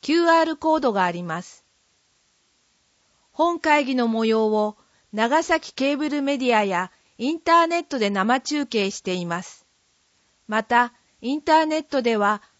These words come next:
録画中継もご覧になれます。YouTubeでも視聴できます。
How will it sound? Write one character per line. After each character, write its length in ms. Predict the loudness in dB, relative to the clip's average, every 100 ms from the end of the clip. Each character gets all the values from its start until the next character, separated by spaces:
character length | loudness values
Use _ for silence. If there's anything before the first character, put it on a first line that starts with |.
| -4
録 280 | -4 -2
画 160 | 2 0
中 240 | 2 -2
継 260 | -2 0 0
も 180 | 0 0
ご 120 | 2
覧 240 | 2 2
に 100 | 0
な 160 | -2 -2
れ 120 | -2
ま 180 | -4 -6
す。 240 | -8 -20 _ _ _ _ _ _ _ _ _ _ _
YouTube 640 | -2 0 0 -2 -2 0
で 140 | 0 0
も 120 | -2
視 140 | -6
聴 240 | 2 2 4
で 140 | 0
き 140 | -2
ま 180 | -4 -4
す。 260 | -6 -18